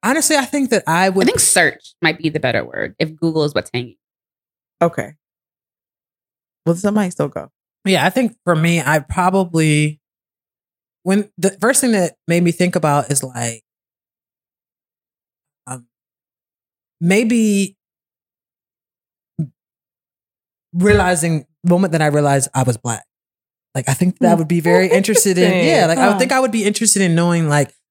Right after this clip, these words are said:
Speaker 1: I don't remember right? Like, I don't remember, like,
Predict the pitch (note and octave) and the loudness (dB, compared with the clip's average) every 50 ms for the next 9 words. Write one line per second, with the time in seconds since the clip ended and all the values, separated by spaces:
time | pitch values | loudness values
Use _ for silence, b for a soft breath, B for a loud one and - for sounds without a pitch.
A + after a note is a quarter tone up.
0 | _ - F#3+ G#3+ A#3+ C4+ - - D3+ D#3+ D3+ D#3+ F#3 G3 G#3 A3+ C4 B3+ _ _ | _ -4 -2 0 0 0 0 -2 -2 -2 0 2 2 2 2 0 -2 -6 _ _
1 | _ _ _ _ - D#3+ E3+ F3 G3+ G#3 - - C#3+ D3+ F3 F#3 D#3 D#3+ D#3+ D#3+ | _ _ _ _ -4 -2 0 0 0 -2 -4 -4 -2 0 0 0 2 0 0 0
2 | D#3+ E3+ E3 E3 D#3+ D#3+ D3+ D3 D3+ D3+ D3 - | 2 2 2 2 2 2 2 0 0 -2 -4 -6